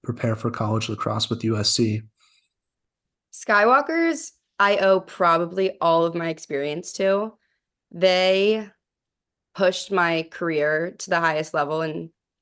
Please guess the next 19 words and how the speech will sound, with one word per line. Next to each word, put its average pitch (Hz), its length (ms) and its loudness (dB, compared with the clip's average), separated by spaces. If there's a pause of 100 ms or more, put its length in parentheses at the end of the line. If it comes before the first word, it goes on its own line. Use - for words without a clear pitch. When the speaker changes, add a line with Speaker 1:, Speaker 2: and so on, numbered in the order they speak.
(440)
Speaker 2:
they 180 140 0
train 175 320 0
you 170 140 2
like 147 320 -2 (160)
no 175 260 2
other 160 300 2
in 160 180 -2
the 156 80 -4
spring 160 540 -4
and 156 200 -6
the 165 60 -8
fall. 143 540 -2 (500)
And 170 340 -2 (460)
whether 170 280 2
it 160 40 2
was 165 140 -6
coaching 180 500 0
or 156 80 -4
tips - 640 -4